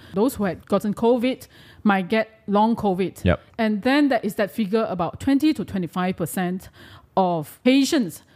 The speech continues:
Speaker 1: who is having long covid now in Malaysia. Now, twenty-five thousand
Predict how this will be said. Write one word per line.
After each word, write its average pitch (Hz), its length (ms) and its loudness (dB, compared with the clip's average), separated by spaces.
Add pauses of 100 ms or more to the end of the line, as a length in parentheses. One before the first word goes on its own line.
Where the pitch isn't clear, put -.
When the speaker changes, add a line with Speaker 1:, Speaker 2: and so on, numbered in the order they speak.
(240)
Speaker 1:
who 220 140 2
is 202 100 -2
having 208 320 -2
long 240 240 2
covid 196 380 -2
now 208 280 0
in 180 180 -4
Malaysia. 175 480 -2 (320)
Now, 208 200 2
twenty-five 240 520 0
thousand 196 460 -2